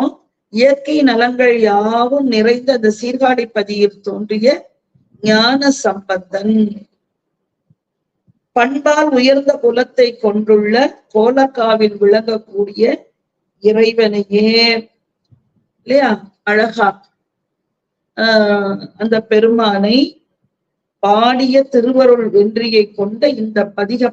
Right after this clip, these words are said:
பாடல்களை, அதாவது திருவருள் வன்மையை கொண்ட இந்த பதிக பாடல்களை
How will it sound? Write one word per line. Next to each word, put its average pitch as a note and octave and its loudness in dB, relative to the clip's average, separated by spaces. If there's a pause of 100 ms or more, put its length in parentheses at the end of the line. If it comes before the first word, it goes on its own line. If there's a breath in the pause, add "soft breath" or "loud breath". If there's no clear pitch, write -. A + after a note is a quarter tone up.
(100)
பாடல்களை, G#3 -2 (760)
அதாவது B3+ 0
திருவருள் B3 2
வன்மையை A3 0
கொண்ட G#3 -6 (640)
இந்த G#3+ 0 (120)
பதிக A#3 -4 (180)
பாடல்களை G#3 0